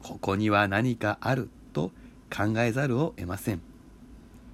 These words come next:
そのヒントはすでに三十一節にありました。ラハブの話が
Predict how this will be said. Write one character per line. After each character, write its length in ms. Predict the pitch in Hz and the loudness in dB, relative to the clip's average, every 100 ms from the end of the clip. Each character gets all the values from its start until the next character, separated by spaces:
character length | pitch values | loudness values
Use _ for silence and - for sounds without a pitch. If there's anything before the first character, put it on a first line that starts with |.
| - - - - - - - - - - - | -18 -18 -20 -18 -18 -18 -18 -18 -18 -18 -4
そ 140 | - | 4
の 100 | 202 | 6
ヒ 140 | 202 220 | 6 4
ン 40 | |
ト 100 | 165 | 6
は 60 | 135 | 4
す 140 | - | 6
で 100 | 147 | 4
に 80 | 127 | 4
三 240 | 165 190 | 4 2
十 140 | 151 135 | 4 4
一 100 | 151 | 4
節 220 | 127 113 | 2 2
に 80 | 92 | 0
あ 60 | |
り 60 | 98 | 0
ま 100 | 95 | -2
し 80 | - | -4
た。 140 | 76 - - - - - - - - - - | -6 -8 -16 -18 -20 -20 -20 -20 -20 -12 2
ラ 120 | 127 | 4
ハ 80 | 180 | 6
ブ 100 | 139 | 4
の 100 | 104 | 2
話 360 | 101 92 92 | 0 -2 -2
が 120 | 82 | -6